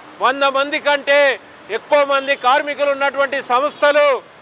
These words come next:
ప్రభుత్వ అనుమతితో మాత్రమే ఇవాళ మూసివేయడం కానీ కార్మికులను తీసివేయడం కానీ చేయాల్సి ఉంది. కానీ కొత్తగా వచ్చినటువంటి ఇండస్ట్రియల్ రిలేషన్ కోడ్ ఏం చెప్తుందంటే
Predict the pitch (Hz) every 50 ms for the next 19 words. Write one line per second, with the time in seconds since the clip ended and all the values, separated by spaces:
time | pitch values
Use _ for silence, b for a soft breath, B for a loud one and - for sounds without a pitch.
0 | - - - - - - - - - 214 240 262 277 294 285 - 285 285 277 254
1 | 240 254 285 285 302 294 - 294 247 285 285 277 277 269 269 262 - 277 277 277
2 | 285 285 294 294 277 233 - - - - - - - 202 226 254 262 254 247 226
3 | 247 277 277 - 277 277 285 277 269 277 277 269 269 269 269 285 294 302 294 269
4 | 214 - - - - - - - - 208 233 262 262 269 240 247 262 262 240 -
5 | 240 254 269 - 262 262 254 254 254 254 254 247 247 240 247 247 - 226 226 240
6 | 254 262 254 240 233 233 247 254 262 262 247 196 - - - - - - - -
7 | - 214 220 254 269 269 - 247 240 240 - 277 277 277 269 262 - 277 269 277
8 | 269 269 277 269 262 240 277 285 294 277 247 190 - - - - - - - 208
9 | 254 269 277 269 - - 285 277 277 262 254 254 269 277 285 262 - 285 269 277
10 | 277 - - 240 262 285 285 294 294 277 269 277 277 277 - 285 277 277 277 269
11 | 269 - 277 294 311 311 294 254